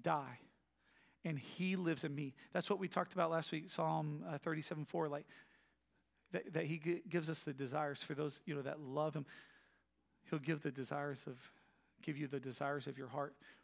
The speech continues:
The beauty is that when we are crucified with him and he lives in us, the desires of our heart match his desires.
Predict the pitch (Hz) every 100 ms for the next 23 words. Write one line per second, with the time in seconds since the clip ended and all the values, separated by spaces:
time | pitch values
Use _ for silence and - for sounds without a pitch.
0 | _ _ _ 135 127 175 175 151 139 156
1 | 156 151 151 147 135 - 185 - 156 160
2 | 147 135 - 151 139 139 143 143 151 143
3 | 139 - 147 135 127 147 151 143 131 127
4 | - 156 151 - 143 170 - - 147 131
5 | 139 120 143 143 135 - -